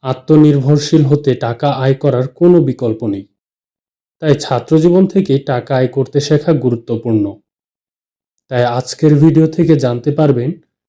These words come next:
ছাত্রজীবন থেকে কিভাবে দশটি উপায়ে টাকা আয় করবেন। চলুন শুরু করি। প্রথমেই যে পয়েন্টটি চলে আসবে তা হচ্ছে টিউশন। ছাত্র অবস্থায় টাকা আয়ের অন্যতম প্রাচীন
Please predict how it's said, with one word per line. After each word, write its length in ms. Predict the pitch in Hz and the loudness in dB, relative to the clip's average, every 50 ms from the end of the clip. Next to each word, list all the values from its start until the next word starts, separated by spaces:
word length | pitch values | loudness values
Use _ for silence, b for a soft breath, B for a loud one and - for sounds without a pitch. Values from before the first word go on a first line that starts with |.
| _ _ _ _ | _ _ _ _
ছাত্রজীবন 720 | - 127 127 123 - - 160 151 156 170 165 180 180 175 | -4 -4 -4 -4 0 0 2 2 4 4 4 2 2 2
থেকে 360 | - 185 - - 131 123 156 - _ _ _ _ _ _ _ _ | 0 -2 -2 0 -2 -2 -2 -4 _ _ _ _ _ _ _ _
কিভাবে 400 | - 160 160 160 175 170 160 143 | 2 2 4 4 4 4 2 2
দশটি 480 | 120 113 127 131 135 - - - - 175 | 0 0 -2 -2 -2 -4 -6 0 2 2
উপায়ে 380 | 170 160 165 165 131 120 143 185 - _ _ _ _ _ | 2 2 2 -2 -2 -2 -2 -4 -6 _ _ _ _ _
টাকা 320 | 139 127 120 - 135 123 | -10 -10 -6 -4 -2 -2
আয় 140 | 123 123 113 | 0 -2 -2
করবেন। 440 | 117 - 120 113 110 110 101 98 104 - _ _ _ _ _ _ _ _ _ _ _ _ _ | -2 -2 -2 -2 -2 -2 -6 -8 -10 -14 _ _ _ _ _ _ _ _ _ _ _ _ _
চলুন 300 | 135 127 131 156 202 196 | 2 2 4 4 2 2
শুরু 340 | 202 - - 156 139 135 131 | -2 -2 0 2 4 4 2
করি। 320 | - - 113 104 98 98 - _ _ _ _ _ _ _ _ _ _ _ _ _ _ _ _ _ _ _ _ _ _ | 0 0 -4 -4 -4 -6 -10 _ _ _ _ _ _ _ _ _ _ _ _ _ _ _ _ _ _ _ _ _ _
প্রথমেই 440 | 175 180 180 175 220 220 220 220 | 2 2 4 4 4 4 6 4
যে 260 | 170 147 156 165 160 156 | 4 4 4 2 2 2
পয়েন্টটি 340 | 165 165 160 165 165 180 180 | 0 0 2 2 2 2 0
চলে 320 | 175 160 147 139 143 147 | 0 2 2 2 2 2
আসবে 380 | 147 135 120 110 117 131 185 - - _ _ _ _ _ _ | 0 -2 -4 -4 -4 -4 -6 -6 -10 _ _ _ _ _ _
তা 100 | - 139 | -4 0
হচ্ছে 340 | 139 139 156 151 - - 190 | 2 2 2 2 2 0 -2
টিউশন। 520 | 160 - 165 143 123 - - 117 101 98 110 - _ _ _ _ _ _ _ _ _ _ _ _ _ _ _ _ _ _ _ _ _ _ _ | 0 2 2 2 2 0 -4 -8 -10 -10 -12 -14 _ _ _ _ _ _ _ _ _ _ _ _ _ _ _ _ _ _ _ _ _ _ _
ছাত্র 360 | - - 143 139 143 - 170 | -4 -2 -2 -2 0 0 0
অবস্থায় 480 | 175 170 175 180 175 - - - 160 151 | 2 2 2 0 -2 -2 -2 0 0 0
টাকা 380 | 151 156 135 135 135 - 160 | 0 -2 -4 -6 -4 -4 -2
আয়ের 200 | 160 160 156 151 | -2 0 0 -2
অন্যতম 640 | 151 - 147 147 165 170 180 180 180 185 170 147 139 | -2 0 2 2 4 4 2 2 0 2 2 2 0
প্রাচীন 640 | 147 - 143 135 127 - - 160 160 185 208 214 | 0 -2 -4 -4 -4 -2 0 2 2 2 0 -4